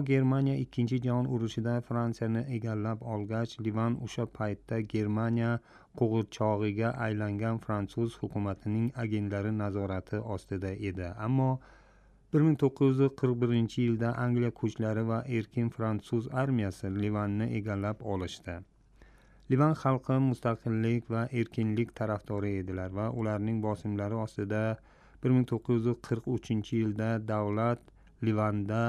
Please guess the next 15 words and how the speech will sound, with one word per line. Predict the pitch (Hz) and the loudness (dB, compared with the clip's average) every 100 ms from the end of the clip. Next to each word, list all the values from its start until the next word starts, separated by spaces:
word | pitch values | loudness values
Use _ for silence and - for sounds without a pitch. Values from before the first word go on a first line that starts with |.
| 120 | 0
prezidentlik | - 110 101 104 101 113 113 | -2 -2 0 -2 0 -2 -2
saylovlarini | - 107 107 104 101 101 107 117 | -2 -2 0 -2 -2 -2 -2 -4
o'tkazishga | 101 - 98 92 - 107 104 | -6 -4 -4 -4 -4 -4 -2
rozilik | 101 95 95 92 92 - | -2 -2 -4 -2 -4 -6
berdi. | 101 92 87 - 87 87 - - - - - _ - | -4 -2 -4 -6 -6 -8 -16 -20 -20 -20 -20 _ 0
Livan | 123 135 151 135 | 4 6 6 4
hukumati | 127 127 123 120 131 131 131 | 2 4 4 2 2 2 0
kuchga | 117 - 123 | -2 0 0
kirgan | - 110 120 120 117 | 0 0 2 2 2
yangi | 110 110 117 117 | 0 0 0 -2
konstitutsiya | 110 104 - 104 143 135 - 104 87 92 - - - 131 | -4 -4 -6 -4 -4 -4 -2 -2 -2 -6 -16 -20 -4 0
mamlakatning | 123 117 - 117 - 139 147 127 | 2 2 0 -2 0 0 0 -2
fransuz | 131 127 - 135 131 | -2 -2 0 -2 -2
hukmronligi | - 117 117 113 113 107 107 123 127 | -4 -2 0 0 0 0 0 0 -2
ostida | 110 - 104 | -4 -4 -2